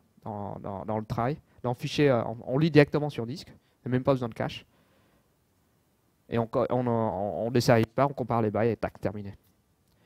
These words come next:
Donc là, c'est déjà implémenté. Le travail, en fait, le, le, le travail de codage a été déjà fait, commité.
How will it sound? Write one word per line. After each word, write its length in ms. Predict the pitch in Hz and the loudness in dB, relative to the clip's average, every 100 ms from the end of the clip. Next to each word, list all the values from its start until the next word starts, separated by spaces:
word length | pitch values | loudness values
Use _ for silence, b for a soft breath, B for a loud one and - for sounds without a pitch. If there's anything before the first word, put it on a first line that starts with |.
| b | b
Donc 160 | 123 127 | -2 8
là, 140 | 147 | 10
c'est 140 | 190 147 | 10 8
déjà 240 | 143 151 | 8 6
implémenté. 520 | 147 139 123 120 156 - _ _ _ _ _ _ _ - | 4 2 -2 -2 -6 -6 _ _ _ _ _ _ _ -6
Le 120 | 131 | 0
travail, 360 | 131 160 151 156 | 8 12 12 12
en 60 | 123 | 10
fait, 180 | - | 2
le, 160 | 123 104 | 2 0
le, 100 | 107 | 2
le 160 | 113 131 | 0 2
travail 260 | - 135 | 4 6
de 100 | 131 | 4
codage 360 | 117 131 135 147 | 2 2 4 2
a 40 | |
été 260 | 117 110 127 | -2 0 0
déjà 240 | 117 117 | 2 0
fait, 160 | 113 135 | 0 -2
commité. 440 | 123 120 113 143 | -2 -4 -4 -6